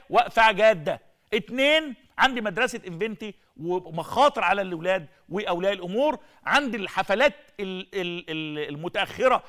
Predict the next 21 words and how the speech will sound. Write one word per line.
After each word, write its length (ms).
الأوقات 300
متأخرة 400
من 180
بالليل، 260
من 100
الليل 360
بتؤرق 960
حياة 360
الناس 420
وبتفسد 480
حياة 300
الناس. 380
كل 300
دي 160
ملاحظات 540
بقولها، 440
وأنا 580
يعني 340
فتح 320
هذا 480
الملف، 580